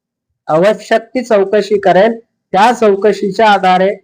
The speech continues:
सक्षम प्राधिकारी अर्जदारास कुणबी जातीचा दाखला देण्यात येतील. आज जे, अ, आरक्षण किंवा आज,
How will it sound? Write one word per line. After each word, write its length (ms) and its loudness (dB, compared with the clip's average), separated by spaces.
सक्षम 500 -2
प्राधिकारी 600 0
अर्जदारास 800 0
कुणबी 380 -4
जातीचा 560 -2
दाखला 440 -2
देण्यात 400 -8
येतील. 360 -12
आज 220 0
जे, 480 -2
अ, 60 -6
आरक्षण 520 -2
किंवा 240 -2
आज, 220 0